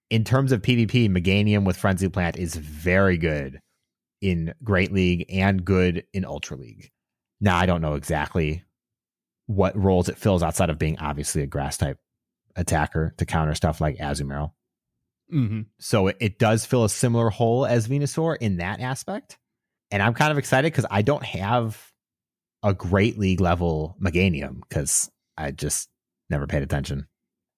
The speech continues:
Speaker 1: And I just checked now and I'm like, "Oh, I guess I should, uh, should evolve one of <laughs> those."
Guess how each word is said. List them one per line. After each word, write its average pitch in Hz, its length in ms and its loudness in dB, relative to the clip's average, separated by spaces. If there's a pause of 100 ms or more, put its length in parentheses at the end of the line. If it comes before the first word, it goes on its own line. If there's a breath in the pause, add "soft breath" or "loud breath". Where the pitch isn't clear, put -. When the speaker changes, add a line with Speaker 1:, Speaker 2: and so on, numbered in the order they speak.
(160)
Speaker 1:
And 82 80 2
I 76 60 2
just 78 220 -2
checked - 260 -2
now 78 180 2
and 78 80 0
I'm 78 80 0
like, 80 220 0
"Oh, 95 240 0
I - 60 -20 (240)
guess - 140 -6
I - 60 -4
should, 80 220 -4
uh, 78 180 -8 (260)
should - 140 -8
evolve 76 300 0
one 78 100 -8
of - 200 -4
<laughs> - 180 0
those." - 360 2